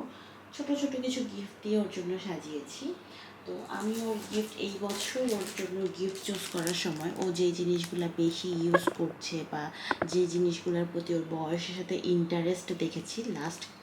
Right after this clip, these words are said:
লাস্ট তিন চার মাসে, আমি সেগুলো পিক করেছি। যেমন এটা হচ্ছে একটা ক্যানভাস, ও রিসেন্টলি খুব ক্যানভাস আমার কাছে চাচ্ছিল ছবি আঁকার জন্য, ওটা ওর জন্য একটা কিনেছি। রিসেন্টলি সে হচ্ছে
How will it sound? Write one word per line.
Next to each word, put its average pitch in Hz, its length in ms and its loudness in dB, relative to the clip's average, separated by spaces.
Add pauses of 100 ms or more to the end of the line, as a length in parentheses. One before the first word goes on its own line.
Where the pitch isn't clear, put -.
(760)
লাস্ট 175 420 2
তিন 170 180 4
চার 165 220 4
মাসে, 151 300 -2
আমি 202 220 4
সেগুলো 170 500 4
পিক 160 220 2
করেছি। 143 360 0 (140)
যেমন 160 240 2 (100)
এটা 170 180 2
হচ্ছে 180 280 0
একটা 180 260 0
ক্যানভাস, 160 500 0 (520)
ও 170 100 4 (880)
রিসেন্টলি 170 480 -2 (120)
খুব 180 200 0
ক্যানভাস 160 480 0
আমার 156 220 -4
কাছে 170 220 -2
চাচ্ছিল 170 540 -2 (340)
ছবি 160 300 2
আঁকার 151 300 -4
জন্য, - 220 -8 (500)
ওটা 165 220 -8
ওর 165 200 -4
জন্য 160 160 -6
একটা 165 180 -8 (100)
কিনেছি। 156 600 -4 (1000)
রিসেন্টলি 220 440 2
সে 226 200 2
হচ্ছে 220 380 2